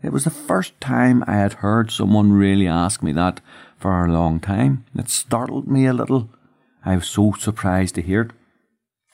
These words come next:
um, that I asked them in return, "Why do you actually ask me that?" And they said, "Because you spend your whole life asking others how they are and sorting out their shit, and everyone presumes that you always have your own shit sorted out too."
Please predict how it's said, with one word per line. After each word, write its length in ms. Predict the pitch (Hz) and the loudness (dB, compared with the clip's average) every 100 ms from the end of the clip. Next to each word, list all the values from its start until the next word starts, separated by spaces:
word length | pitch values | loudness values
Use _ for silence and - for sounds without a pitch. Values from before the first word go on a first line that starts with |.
| - _ _ - - _ - | -16 _ _ -20 -20 _ -2
um, 460 | 101 90 87 85 - | 0 0 -2 -4 -2
that 180 | 113 | 2
I 80 | 110 | 4
asked 280 | 107 110 - | 2 2 0
them 180 | 95 95 | 0 2
in 80 | 95 | 0
return, 420 | - 98 101 101 - - _ | 0 2 2 2 -6 -20 _
"Why 320 | - 190 196 180 | -4 0 2 4
do 120 | 151 | 4
you 120 | 107 | 4
actually 300 | 104 107 85 | 2 -2 -6
ask 280 | 76 - - | -4 -4 -2
me 80 | 165 | 0
that?" 220 | 165 - | 0 -2
And 140 | - 135 | -2 0
they 100 | 156 | 0
said, 380 | 139 127 120 - - - - | 0 0 0 -6 -20 -20 -16
"Because 240 | - 113 | -2 0
you 80 | 107 | 0
spend 340 | - 110 107 101 | -2 2 4 4
your 120 | 98 | 2
whole 260 | 104 110 | 2 4
life 260 | 101 95 95 | 4 2 0
asking 400 | 87 87 90 87 | 0 0 0 -2
others 380 | 80 87 85 - _ _ _ | 0 0 -2 -8 _ _ _
how 200 | 78 85 | -2 0
they 220 | 82 82 | 2 2
are 260 | 78 80 76 | 2 0 0
and 120 | 76 | -4
sorting 320 | - 92 87 | -4 -4 0
out 120 | 82 | -2
their 180 | 80 80 | 0 -2
shit, 320 | 80 82 80 - _ _ - | -4 -6 -8 -10 _ _ -8
and 160 | - 85 | -2 0
everyone 400 | 87 95 90 85 | 2 0 0 -2
presumes 580 | 85 - 82 85 80 87 | -4 -2 0 0 -4 -10
that 240 | 80 78 90 | -14 -10 -6
you 140 | 87 | -4
always 360 | 82 82 82 - | -2 -2 -4 -4
have 260 | 76 80 | -6 -4
your 180 | 78 78 | -4 -2
own 180 | 80 82 | -2 -2
shit 280 | - 73 - | -4 -8 -10
sorted 400 | - 73 76 73 | -14 -10 -8 -8
out 200 | 69 - | -10 -8
too." 300 | 80 107 | -6 -6